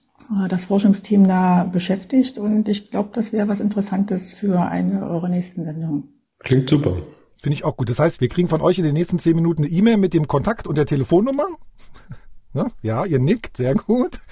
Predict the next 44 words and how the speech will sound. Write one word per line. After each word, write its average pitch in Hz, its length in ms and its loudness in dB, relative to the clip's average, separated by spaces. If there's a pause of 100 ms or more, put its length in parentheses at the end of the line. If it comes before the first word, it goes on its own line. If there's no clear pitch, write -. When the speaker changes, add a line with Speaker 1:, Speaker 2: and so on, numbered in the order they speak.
(120)
Speaker 1:
Das 139 180 0
kriegen 185 220 2
wir 220 80 6
hin. 226 320 4
Speaker 3:
Stefan, 139 240 0
so 139 80 0
können 156 160 0
wir 143 40 4
weitermachen. 190 380 2
Da 135 60 2
können 160 180 0
wir 175 80 2
sogar 165 220 2
alle 151 140 2
vierzehn 151 260 -4
Tage 214 160 0
eine - 100 -4
Folge 214 240 0
machen, 131 260 0
oder? 233 320 -2
Speaker 2:
Ja, 196 380 4
finde 202 200 -2
ich - 60 -10
gut. - 280 4
Ja. 202 640 2
Speaker 3:
<laughs> - 1160 -12
Speaker 2:
Ich - 140 2
habe 127 180 0
ja 147 60 6
gesagt, 151 320 2
das 113 140 0
wird 135 160 2
inflationär. 139 880 4
Jeder, 117 320 2 (360)
<laughs> - 380 0
jeder 123 300 4
schlägt 123 460 0
dann, 123 320 2
äh, 123 140 2
eine 120 120 0
ganze 120 240 0
Menge 123 300 2
Themen 143 340 0
vor. 92 460 0